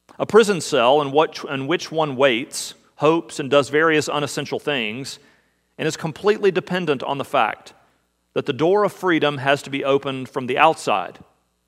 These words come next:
This, Maria, is not a bad picture of Advent."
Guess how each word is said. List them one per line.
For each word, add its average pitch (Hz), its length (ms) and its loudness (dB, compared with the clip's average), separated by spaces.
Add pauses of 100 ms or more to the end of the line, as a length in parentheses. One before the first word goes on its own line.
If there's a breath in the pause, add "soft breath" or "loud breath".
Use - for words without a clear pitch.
(300)
This, 170 240 0
Maria, 117 380 -2 (540)
is 107 140 -14
not 127 160 2
a 113 40 -2
bad 123 300 2
picture 120 360 -8
of 98 100 -12
Advent." 104 480 -6